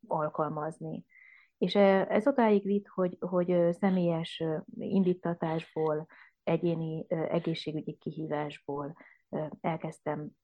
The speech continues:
ö, természetgyógyászatot tanulni, aromaterápia, fitoterápia szak elkezdett érdekelni, ezzel együtt párhuzamosan ugye a, a coachnak tanultam, életvezetés és egészségcoachnak,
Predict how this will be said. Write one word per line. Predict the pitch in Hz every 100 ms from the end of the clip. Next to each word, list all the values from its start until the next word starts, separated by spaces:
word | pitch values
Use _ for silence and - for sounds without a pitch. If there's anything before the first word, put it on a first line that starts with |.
| _
ö, | - 170
természetgyógyászatot | 170 180 190 196 196 190 190 180 175 175 170
tanulni, | 170 165 156 156 151 - _ _ _ _ _ - -
aromaterápia, | 185 180 170 160 - 170 160 160 151
fitoterápia | - 165 156 160 156 156 156 151 160 - - - _
szak | - 165
elkezdett | 156 147 139 - - -
érdekelni, | 185 196 202 208 196 190 180
ezzel | 185 170 170
együtt | 165 160 160
párhuzamosan | - 156 160 160 160 156 - 156
ugye | 151 156
a, | 151 147 156 - - - -
a | 160 151 -
coachnak | 190 180 - 170 -
tanultam, | 165 165 160 165 160 160 - -
életvezetés | 170 156 - 147 135 147 -
és | 143
egészségcoachnak, | - 160 185 185 196 196 196 196 - 202 208